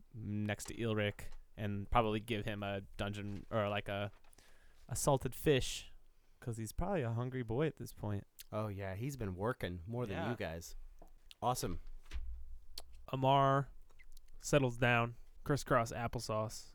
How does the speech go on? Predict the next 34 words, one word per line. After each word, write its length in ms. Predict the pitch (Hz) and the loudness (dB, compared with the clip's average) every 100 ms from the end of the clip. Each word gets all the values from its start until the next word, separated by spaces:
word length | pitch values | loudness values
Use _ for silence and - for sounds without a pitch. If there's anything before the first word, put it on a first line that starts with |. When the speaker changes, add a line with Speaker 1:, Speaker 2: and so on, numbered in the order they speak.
| 156 | -6
Speaker 3:
with 180 | 135 | -2
his 120 | 120 113 | -2 2
legs, 520 | 120 113 110 110 - - - - - | 4 4 2 0 -4 -6 -10 -16 -2
lung 280 | 139 139 127 | 6 6 8
terror 420 | 131 123 120 110 - - - | 6 6 6 2 -8 -12 -4
held 240 | - 123 120 | 2 4 4
in 80 | 117 | -2
his 120 | - | -2
hands 300 | 113 110 107 | -2 -4 -6
in 100 | 101 | -6
front 220 | 110 107 | -4 -4
of 80 | 104 | -4
him, 240 | 107 104 - - - - - - - | -6 -6 -10 -14 -14 -18 -18 -14 -10
and 280 | 104 101 110 | -6 -6 -2
prays 380 | 120 117 110 - | 0 0 0 -2
to 340 | 131 131 127 | 2 4 4
Hagesh. 580 | 139 131 147 127 - - - - _ _ - | 4 4 4 2 -2 -10 -14 -20 _ _ -14
And 160 | 110 - | -12 -4
I'm 220 | 127 156 | -2 2
going 240 | 143 143 143 | 4 4 6
to 60 | |
use 280 | 135 143 131 | 6 6 4
the 360 | 131 139 139 139 | 6 8 10 8
move 280 | 139 147 135 | 8 6 8
that 120 | 135 | 6
I 160 | 131 131 | 6 6
multiclassed 640 | 120 131 120 - 64 - | 2 0 -2 -4 -4 -6
into, 320 | - 90 104 | -8 -6 -6
which 180 | 80 - | -6 -6
is 100 | 120 | -8
the 100 | - | -4
Paladin's 460 | - 135 147 143 139 | 2 4 4 2 -2
Quest. 600 | - - - - - - - - - - - - - - | -4 -4 -4 -6 -6 -10 -10 -14 -16 -20 -20 -20 -20 -16
So, 840 | - 131 123 127 127 127 131 131 | 2 6 8 10 10 10 10 8